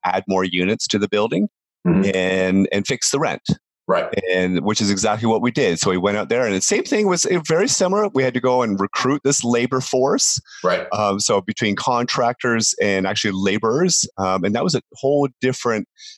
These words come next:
Speaker 1: you know, skew of, of demographic of, of person there. But again, managing motive and understanding how to motivate those people to get, you know, the work done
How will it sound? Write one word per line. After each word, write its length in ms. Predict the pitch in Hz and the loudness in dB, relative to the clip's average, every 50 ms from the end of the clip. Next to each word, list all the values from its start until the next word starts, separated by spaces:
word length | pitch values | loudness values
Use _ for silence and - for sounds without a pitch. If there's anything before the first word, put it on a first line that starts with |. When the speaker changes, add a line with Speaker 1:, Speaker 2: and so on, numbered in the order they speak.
| _ _ _ | _ _ _
Speaker 1:
you 60 | 113 113 | -2 0
know, 80 | 110 | 0
skew 440 | 104 - - - 147 147 135 117 110 | 0 -2 -2 0 2 4 4 4 4
of, 140 | 101 95 - - - 85 87 | 2 0 -2 -4 -2 0 0
of 360 | 101 95 92 92 92 92 - - - | 2 2 2 2 2 0 -2 -6 -4
demographic 520 | - 117 107 104 - - 98 101 - - 98 - | -2 -2 -2 -2 0 0 -2 -2 -2 -2 -4 -2
of, 140 | 92 87 - - - - | -4 -4 -6 -6 -4 -2
of 220 | 87 87 82 80 - - _ - | 0 0 -2 -2 -8 -14 _ -2
person 300 | 104 104 - - 95 92 | -2 -2 0 0 0 0
there. 100 | 85 82 | 0 -2
But 140 | 95 85 - - | -4 -6 -6 -6
again, 300 | - 95 110 101 95 92 82 | -6 -4 -2 -2 -2 -2 -2
managing 640 | 95 101 104 98 95 95 104 107 - 143 139 120 104 | -2 -2 0 0 0 0 0 -2 0 0 2 2 2
motive 300 | 95 92 101 101 98 - - | 2 2 2 0 0 -2 -2
and 100 | 98 92 | -2 -2
understanding 360 | 90 110 113 - 127 117 110 | 0 0 -2 -2 -2 -2 0
how 80 | 110 104 | 0 0
to 80 | 101 | 0
motivate 460 | 98 95 95 92 98 98 95 98 - - | 0 2 2 2 0 0 0 -2 -2 -2
those 200 | 87 87 - - | -2 -4 -4 -4
people 280 | - 95 92 - 90 | -6 -8 -6 -4 -2
to 100 | 85 87 85 - | -4 -2 -2 -4
get, 140 | 90 - - _ | -4 -4 -6 _
you 60 | - 98 | -6 -6
know, 80 | 87 80 | -6 -6
the 80 | 92 | -4
work 220 | 92 92 92 95 - - | -2 -2 -2 -2 -2 -2
done 340 | 95 85 - 80 78 78 | -2 0 0 0 -2 -4